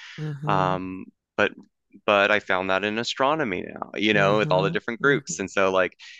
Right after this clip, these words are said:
Speaker 2: it's like, you will find your people. Your people are there. And if, if people are telling you to change, they're not your people.
Speaker 1: Mm-hmm. I love that. Listen to your body. George, thank you so much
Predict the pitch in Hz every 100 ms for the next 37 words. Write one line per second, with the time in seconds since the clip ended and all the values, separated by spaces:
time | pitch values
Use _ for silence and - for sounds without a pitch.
0 | _ - 98 _ 107 113 131 139 - 131
1 | 123 113 - 123 - 90 87 98 113 113
2 | 113 104 95 101 98 90 95 95 - 104
3 | 101 _ - 113 110 107 104 101 101 101
4 | 95 - - 92 95 110 113 98 95 78
5 | - - - _ - _ _ _ - 156
6 | 156 147 143 147 143 135 131 _ _ _
7 | _ _ _ - 143 147 139 147 - 147
8 | - 170 180 170 170 135 - 135 131 _
9 | _ _ - _ _ _ _ _ _ _
10 | _ _ - 240 226 214 - 254 247 202
11 | - - 170 160 151 156 165 - - -